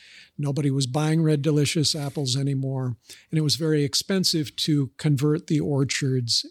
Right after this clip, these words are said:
into organics or more varietals. Um, so, you know, I, I think our timing was,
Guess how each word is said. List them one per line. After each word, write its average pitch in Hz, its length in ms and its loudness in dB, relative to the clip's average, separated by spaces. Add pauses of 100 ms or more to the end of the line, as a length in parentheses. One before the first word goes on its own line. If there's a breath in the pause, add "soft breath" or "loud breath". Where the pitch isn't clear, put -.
into 139 680 0 (340)
organics 165 760 0
or 127 300 -2
more 127 280 -2
varietals. 123 760 -2 (560 loud breath)
Um, 139 460 2 (300)
so, 160 540 0 (720 soft breath)
you 220 100 0
know, 170 140 4
I, 202 100 2 (880)
I 190 120 -2
think 208 180 0
our 175 120 2
timing 202 720 0
was, 143 380 0